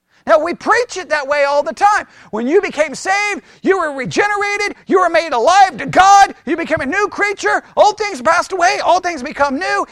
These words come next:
and everybody in the church says, "Amen." And then they all go home fighting with their wife, fighting with their kids,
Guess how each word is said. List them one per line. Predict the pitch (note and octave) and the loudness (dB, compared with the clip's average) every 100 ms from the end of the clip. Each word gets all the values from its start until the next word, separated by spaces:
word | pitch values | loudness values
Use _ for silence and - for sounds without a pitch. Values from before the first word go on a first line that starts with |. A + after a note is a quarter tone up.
| - | -4
and | B3 | -4
everybody | D4+ E4 D4 C#4 | -4 -2 -2 -2
in | |
the | C4 | -8
church | - E4+ - | -6 -6 -4
says, | E4 D#4 C#4+ - _ _ _ _ _ _ _ _ | -2 -2 -4 -10 _ _ _ _ _ _ _ _
"Amen." | D#4 F4+ A4+ A#4 A4 A4 F4+ _ | -2 0 2 4 4 2 -6 _
And | - C4 | -10 -8
then | C4+ | -4
they | C4 B3 | -2 0
all | B3+ | 0
go | C4 B3 | -2 -2
home | A#3 C#4 C4 | 0 0 -2
fighting | A3 G#3 A3 | -2 -2 -4
with | G#3+ | -8
their | A3 G#3 | -6 -4
wife, | A3+ B3 A3+ | 0 0 -2
fighting | - A3 A3 | -4 -4 -4
with | G#3+ | -10
their | A3 F#3+ | -10 -10
kids, | A#3+ A#3+ A#3+ | -6 -4 -4